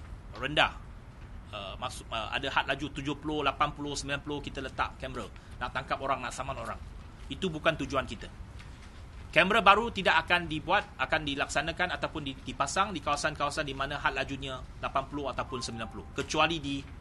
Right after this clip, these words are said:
jalan-jalan persekutuan. Okey, di Rebo Raya tak akan ada lagi kamera-kamera baru ini. Untuk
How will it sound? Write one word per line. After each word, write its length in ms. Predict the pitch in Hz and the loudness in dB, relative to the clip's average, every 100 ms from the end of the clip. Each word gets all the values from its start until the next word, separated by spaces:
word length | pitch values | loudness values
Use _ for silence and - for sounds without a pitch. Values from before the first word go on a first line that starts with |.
| - - | -12 -2
jalan-jalan 400 | 127 139 131 131 | 0 2 0 0
persekutuan. 400 | 131 - 113 95 - - - - - - - - | -4 -8 -6 -6 -8 -12 -12 -14 -14 -14 -12 -6
Okey, 80 | 139 | -4
di 160 | 131 135 | 0 0
Rebo 240 | 151 180 | 2 6
Raya 320 | 175 208 285 - - - - - | 6 6 0 -6 -12 -12 -12 -4
tak 160 | 127 139 | -2 2
akan 240 | 156 139 | 2 2
ada 80 | 156 | 2
lagi 400 | 147 151 220 247 - - | 0 0 -4 -6 -12 -4
kamera-kamera 480 | 139 139 139 131 131 | -2 -2 0 -2 0
baru 240 | 117 117 | -2 -2
ini. 160 | 104 92 - - - - - | -6 -8 -12 -14 -14 -10 -6
Untuk 400 | 175 226 226 | 0 4 4